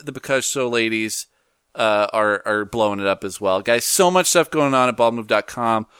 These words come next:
Also want to remind you that, uh, we are gonna be having the Bald Move Meetup coming up very soon, March first at seven o'clock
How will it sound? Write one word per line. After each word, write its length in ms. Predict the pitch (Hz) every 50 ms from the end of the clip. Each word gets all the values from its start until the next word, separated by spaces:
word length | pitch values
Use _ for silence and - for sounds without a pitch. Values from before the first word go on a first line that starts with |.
| - - _ - -
Also 280 | 156 170 - - 185
want 140 | 170 160 151
to 40 | 139
remind 560 | 135 127 120 131 147 151 160 165 170 165 156
you 240 | 160 165 151 147 139
that, 580 | 127 127 139 131 127 123 120 120 - - - - -
uh, 240 | 135 120 117 117 117
we 160 | 123 135 139
are 200 | 135 139 147 151
gonna 240 | 156 156 151 156 151
be 140 | 151 151 143
having 260 | 151 156 156 156 151
the 80 | 147 135
Bald 360 | - 143 151 170 185 190 180
Move 200 | 208 214 208 175
Meetup 480 | 214 254 285 294 247 226 220 220 - - - _ _ _ _ _ _ _ _ -
coming 180 | - 208 202 196
up 120 | 185 160
very 220 | 180 214 226 208 -
soon, 240 | - 190 165 147
March 300 | 151 160 180 190 175 -
first 400 | - - 190 185 175 156 - -
at 80 | 139 -
seven 320 | - - 143 143 151 151
o'clock 560 | 147 - - 143 143 139 139 135 - - -